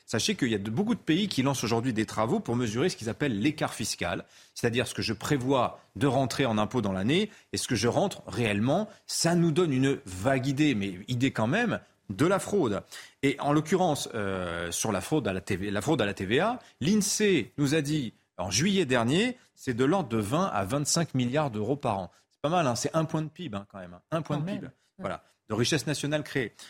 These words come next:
Speaker 1: Alors, en l'occurrence, c'est, on sait où chercher. Moi, je vous donne un exemple, les entreprises éphémères.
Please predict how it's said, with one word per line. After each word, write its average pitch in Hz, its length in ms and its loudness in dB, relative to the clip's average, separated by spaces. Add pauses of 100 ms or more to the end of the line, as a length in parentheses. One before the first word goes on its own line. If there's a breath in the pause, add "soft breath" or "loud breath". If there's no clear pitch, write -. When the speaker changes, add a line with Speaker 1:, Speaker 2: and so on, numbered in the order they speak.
(140 loud breath)
Speaker 1:
Alors, 127 140 -2 (180)
en 160 100 4
l'occurrence, 151 440 2
c'est, 127 80 -2
on 110 100 -4
sait - 160 -6
où 175 100 -4
chercher. 202 440 0
Moi, 123 100 0
je 110 80 0
vous 120 60 0
donne 123 120 2
un 107 120 2
exemple, 113 500 -2 (220 soft breath)
les 113 180 2
entreprises 165 520 2
éphémères. 107 460 -2